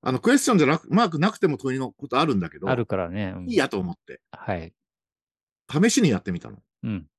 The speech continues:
Speaker 1: そしたら千三百九十個あった。<laughs> すごくない？
Speaker 2: ありすぎじゃない？うん。
Speaker 1: <laughs> すごくない？うん。
Speaker 2: そんなにクエスチョンあるんだ。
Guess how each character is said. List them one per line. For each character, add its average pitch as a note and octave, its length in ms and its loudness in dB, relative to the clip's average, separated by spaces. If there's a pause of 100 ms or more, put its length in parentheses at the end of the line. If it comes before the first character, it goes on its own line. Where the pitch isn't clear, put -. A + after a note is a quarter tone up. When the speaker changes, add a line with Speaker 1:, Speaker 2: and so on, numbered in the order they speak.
(180)
Speaker 1:
そ C#3+ 60 -4
し - 40 -6
た - 80 0
ら - 20 -6
千 B3+ 240 2
三 G#3 160 2
百 G2 100 -4
九 C#3+ 160 2
十 C3+ 80 -2
個 - 120 -10
あ - 20 -16
っ - 20 -20 (200)
た。 C#3+ 100 4
<laughs> - 760 -2 (1200)
す - 260 -10
ご - 0 -
く - 0 -
な C3 60 4
い？ D#3 120 6
Speaker 2:
あ F3 40 4
り G3 100 4
す - 240 -2
ぎ G3 200 0
じ G3 120 4
ゃ F#3+ 60 4
な G3 160 4
い？ A#3+ 60 -2 (160)
う G#3+ 80 0 (360)
ん。 G2 60 -10
Speaker 1:
<laughs> - 20 -20
す - 80 -6
ご F#3 100 4
く D#3 80 0
な G2+ 140 -4
い？ - 40 -12 (580)
う E2 60 -14
ん。 D#2+ 180 -16
Speaker 2:
そ E3 200 0
ん G#3 140 0
な G#3 120 4
に G3 140 -4
ク G3+ 140 6
エ F#3+ 40 6
ス - 60 -4
チ - 120 0
ョ C3 60 4
ン A2+ 40 2
あ A2 60 0
る G#2 100 -6
ん F2+ 60 -10
だ。 D#2+ 260 -12